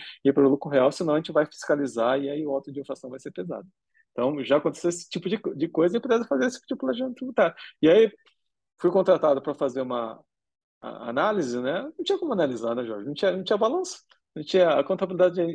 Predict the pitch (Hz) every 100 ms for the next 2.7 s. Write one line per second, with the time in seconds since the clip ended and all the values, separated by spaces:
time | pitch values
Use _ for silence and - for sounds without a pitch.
0 | - 147 160 180 185 175 214 185 131 143
1 | 196 175 180 185 277 302 269 185 _ _
2 | _ - 120 120 - 185